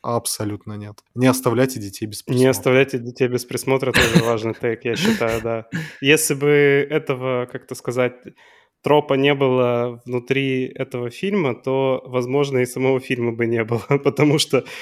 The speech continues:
Speaker 2: дети являются, безусловно, одной из движущих частей этого фильма.
Speaker 1: А, каких-то известных актеров, э, там особо не снимается. Ну, вот Рэй Лиотта, естественно, о котором я говорил.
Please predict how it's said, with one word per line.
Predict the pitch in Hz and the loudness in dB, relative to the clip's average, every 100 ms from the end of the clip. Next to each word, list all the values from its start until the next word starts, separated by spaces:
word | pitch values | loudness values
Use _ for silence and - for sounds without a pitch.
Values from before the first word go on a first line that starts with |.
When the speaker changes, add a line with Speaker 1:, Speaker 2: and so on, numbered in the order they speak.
| - - - - | -16 -18 -20 -2
Speaker 2:
дети | 117 147 143 | 2 2 2
являются, | 123 117 113 120 120 123 | 0 0 0 2 0 -4
безусловно, | 117 117 110 127 123 113 | -6 -6 -4 -2 -2 -2
одной | 113 117 | -2 -4
из | 107 - _ | -6 -12 _
движущих | 117 117 113 - 117 - | -10 -8 -8 -10 -12 -12
частей | 113 - - 110 | -12 -8 -4 -6
этого | - 113 | -6 -16
фильма. | _ 127 127 - | _ -20 -18 -4
Speaker 1:
А, | 120 117 | 0 0
каких-то | 107 123 135 131 | 0 -4 0 0
известных | 113 131 127 117 113 | 2 2 0 -4 -6
актеров, | 110 - 123 113 - - - | -4 0 0 0 -6 -16 -10
э, | 110 104 104 104 104 101 | -8 -6 -6 -6 -6 -6
там | 113 110 | -6 -4
особо | - 113 107 | -8 -8 -8
не | |
снимается. | 104 117 127 180 170 - 139 131 | -8 -6 -4 -4 -4 -6 -4 0
Ну, | 143 | 0
вот | 127 | 2
Рэй | 127 123 | 2 4
Лиотта, | 120 175 190 | 4 4 4
естественно, | 131 127 - 113 - 107 | 0 0 -6 -8 -10 -14
о | |
котором | - 107 107 | -8 -8 -8
я | 101 | -8
говорил. | 107 107 110 101 | -6 -4 -6 -8